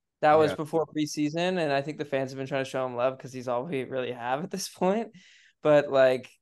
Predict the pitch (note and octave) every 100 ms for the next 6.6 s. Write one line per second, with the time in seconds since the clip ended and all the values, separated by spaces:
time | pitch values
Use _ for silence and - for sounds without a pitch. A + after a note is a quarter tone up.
0 | _ D3+ D#3 F3 F#3 G3+ F3+ E3+ F#3+ F3
1 | E3 D#3+ G3 F#3 D3+ - D#3+ D3+ - C#3
2 | D#3 D3+ D3 C#3 B2+ B2 A2 C3 C#3+ C#3
3 | B2+ B2+ _ _ _ _ _ - C3 C#3
4 | C#3+ C3+ B2+ D3 C#3+ C3+ B2+ B2+ - C3
5 | C3 C#3 C3+ - C#3+ C3 C3 B2+ B2+ B2+
6 | B2+ C3 B2 C3 B2+ -